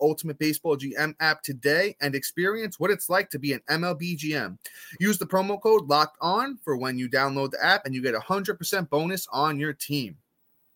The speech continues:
So today, Matt and I are breaking down everything that the first week and a half of fantasy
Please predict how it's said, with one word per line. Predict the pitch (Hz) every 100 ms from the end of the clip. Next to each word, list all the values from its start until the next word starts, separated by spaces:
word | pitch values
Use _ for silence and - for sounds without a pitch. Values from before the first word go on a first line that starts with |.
| _ _ - _
So | - 196
today, | 180 165 139 180 208 208 - - -
Matt | 135 165 180
and | 180 143
I | 156 175 160
are |
breaking | 123 135 165 165 170 147
down | 160 165 156
everything | 151 160 165 147 160 160 160
that | 139 -
the | 117
first | - 156 156 -
week | 151 165
and | 151
a | 123
half | 113 147 151
of | 123 117
fantasy | 147 143 135